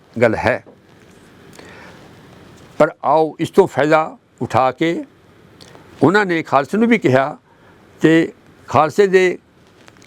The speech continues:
ਖਿੰਦੇ ਹੋਏ, ਅ, ਖਿੰਡੇ ਹੋਏ ਪੈਂਹਠ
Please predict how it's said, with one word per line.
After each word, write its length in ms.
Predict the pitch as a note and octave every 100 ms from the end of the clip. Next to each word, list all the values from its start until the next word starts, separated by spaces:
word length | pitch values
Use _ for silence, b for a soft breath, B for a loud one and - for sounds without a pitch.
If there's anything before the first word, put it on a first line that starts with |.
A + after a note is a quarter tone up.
| _ - - - - - - - - -
ਖਿੰਦੇ 240 | D3 E3
ਹੋਏ, 340 | D3+ D#3+ E3 D#3+
ਅ, 540 | C#3 C3 B2 - D#3 -
ਖਿੰਡੇ 200 | F3+ G#3+
ਹੋਏ 320 | E3 D#3 B2 _ _ _ _ _ _ _ -
ਪੈਂਹਠ 220 | F3+ G#3+